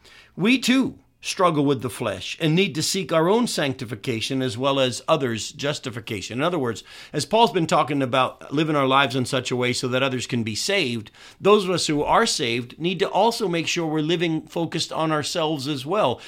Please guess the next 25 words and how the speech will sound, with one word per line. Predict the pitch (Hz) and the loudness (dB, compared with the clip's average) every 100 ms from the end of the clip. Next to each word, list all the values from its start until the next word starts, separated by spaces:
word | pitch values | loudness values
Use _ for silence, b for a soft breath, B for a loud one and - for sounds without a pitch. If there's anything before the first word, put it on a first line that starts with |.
| B | B
We | 214 | -4
can | 220 214 | -2 0
be | 180 | 0
so | - 233 233 | 0 0 0
focused | 214 202 175 156 - | 2 0 0 -4 -2
on | 131 120 B B - | -2 -2 B B 2
getting | 190 185 | 4 4
other | 165 160 | 2 -2
people | 151 127 | -4 -2
saved | 127 - 190 139 117 | -4 0 0 0 -2
that | 139 | -2
we're | 170 | -2
not | 175 190 - | 0 -2 0
allowing | 151 160 170 160 | 0 2 2 0
the | 151 | -2
Spirit | - 170 147 | -2 -2 -2
of | 135 | 0
God | 151 151 | 2 2
to | 143 | -2
continue | - 135 - 170 160 | -4 -4 -2 0 0
His | 117 226 185 | 0 -2 0
work | 143 135 - | 0 -2 -2
in | 147 143 | -2 2
our | 214 | 2
life | 196 113 143 - | 2 2 0 -4